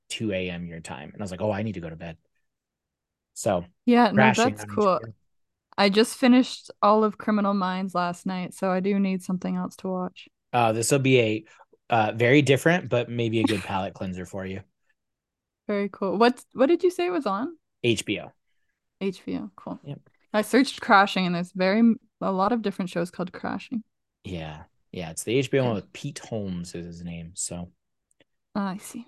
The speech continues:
Speaker 2: Very cool. Well, thanks for your recommendation.
Speaker 1: Absolutely. And I can't believe we packed all that in, into just twenty minutes.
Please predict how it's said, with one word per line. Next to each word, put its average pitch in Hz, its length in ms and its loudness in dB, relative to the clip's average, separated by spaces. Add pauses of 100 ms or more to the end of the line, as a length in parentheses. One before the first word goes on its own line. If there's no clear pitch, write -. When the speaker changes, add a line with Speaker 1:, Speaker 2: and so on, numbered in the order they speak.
(160)
Speaker 2:
Very 208 200 0
cool. 349 260 -2
Well, 220 100 6
thanks 214 280 -4
for 226 120 -2
your 220 140 2
recommendation. 233 840 0
Speaker 1:
Absolutely. 123 1200 2 (120)
And 113 220 4
I 196 220 6
can't 185 320 6
believe 151 260 10
we 139 140 4
packed 135 340 2
all 135 220 6
that 120 160 4
in, 127 180 2
into 113 220 -4
just 117 400 -2 (200)
twenty 147 560 0 (220)
minutes. 110 840 0